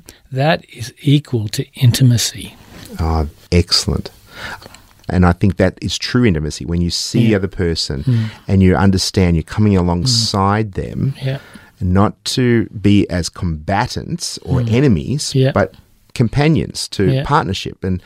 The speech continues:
Speaker 2: especially
Speaker 1: Mm.
Speaker 2: in the husband and wife relationship. But we
Speaker 1: Yeah.
Speaker 2: see that also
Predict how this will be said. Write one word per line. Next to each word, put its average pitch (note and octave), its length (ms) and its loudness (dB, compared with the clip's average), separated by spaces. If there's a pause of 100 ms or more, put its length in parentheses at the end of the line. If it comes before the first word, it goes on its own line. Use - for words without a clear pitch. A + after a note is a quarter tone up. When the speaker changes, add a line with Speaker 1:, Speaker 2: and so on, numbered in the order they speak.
(160)
Speaker 2:
especially A#2+ 240 2
Speaker 1:
Mm. G2+ 40 4
Speaker 2:
in F#2+ 60 2
the E2+ 60 0
husband F2+ 300 -2
and E2 100 0
wife G#2+ 280 2
relationship. - 640 -8
But A#2 120 2
we C3 120 4
Speaker 1:
Yeah. B2 80 2
Speaker 2:
see E3+ 220 0
that C#3 260 2
also G#2 340 2